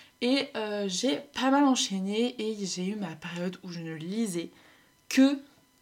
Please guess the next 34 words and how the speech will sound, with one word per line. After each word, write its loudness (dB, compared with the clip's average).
ça, 4
d'accord ? 0
Parce 0
que 4
le 0
BookTok, -4
le -2
BookTube, -6
le -4
Booksta 4
américain, -2
australien, -6
anglais, -4
tout -10
ce -12
que -2
vous -2
voulez, -6
il 2
est 4
incroyable. -2
Il -2
est -2
incroyable. 2
Il 2
y 2
a 0
tellement 8
de 8
livres 6
qui -4
ont 2
l'air -4
pépites. 0